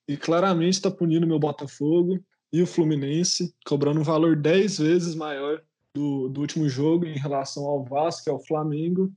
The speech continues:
sem nenhuma justificativa, sem apresentar nada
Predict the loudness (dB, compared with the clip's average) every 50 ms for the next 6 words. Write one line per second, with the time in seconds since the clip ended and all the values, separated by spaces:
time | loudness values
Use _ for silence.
0 | _ _ -6 -2 -2 0 2 2 2 2 2 2 2 0 0 -2 -6 -4 0 2
1 | 2 2 2 0 0 2 4 4 4 4 4 2 0 0 0 0 2 2 2 2
2 | 2 2 2 2 2 2 2 0 -4 -12 _ _ _ _ _ _ _ -2 0 2
3 | 2 4 4 4 4 4 2 0